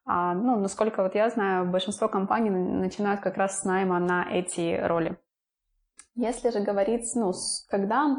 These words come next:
правильно нанимать H R-ов и сколько, нужно проводить очень глубокий бизнес-анализ. Я не могу сказать, что прямо все бизнесы это делают, э, качественно.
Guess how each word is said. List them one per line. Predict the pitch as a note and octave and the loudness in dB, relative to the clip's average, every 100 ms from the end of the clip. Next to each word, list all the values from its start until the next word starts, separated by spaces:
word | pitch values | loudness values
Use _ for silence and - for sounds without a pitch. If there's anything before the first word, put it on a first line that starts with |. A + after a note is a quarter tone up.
| C4+ | 0
правильно | B3 A#3+ G#3+ | 0 0 0
нанимать | G3+ G3+ G3+ G3 G3 | 0 0 2 2 0
H | G#3 G3+ | -2 -2
R-ов | F#3+ F#3+ | -2 -4
и | |
сколько, | - - E4+ F4 A#3 A#3 _ _ _ | -4 0 0 0 -4 -4 _ _ _
нужно | A3+ B3 G#3+ | -2 2 0
проводить | G3 F#3 F#3+ A#3 A3+ | 0 2 2 2 0
очень | G3+ G3 | 0 0
глубокий | F#3 F3+ F#3+ F3 | 2 2 2 0
бизнес-анализ. | F#3 F3 - E3+ F3 - - _ _ _ _ _ | 2 0 -2 -2 -2 -4 -10 _ _ _ _ _
Я | - G3+ A3+ | -6 0 4
не | C#4+ | 6
могу | C4 G#3 F#3 | 4 4 2
сказать, | F#3+ F#3 F3+ | 0 0 0
что | F3+ - F3 | -2 -4 -4
прямо | - F3+ F3+ E3 - | -2 0 0 -2 -6
все | - - F#3 F3+ | -6 -2 2 2
бизнесы | E3+ G3+ A3+ C4 A3+ - | 2 0 2 2 0 0
это | F3 F3+ F3 | 0 2 0
делают, | E3 F3+ F3 E3+ E3+ - | 2 4 4 2 -2 -8
э, | E3+ D#3+ D#3+ D#3 | -2 0 0 0
качественно. | - E3 - - - - | 0 0 -2 -8 -8 -8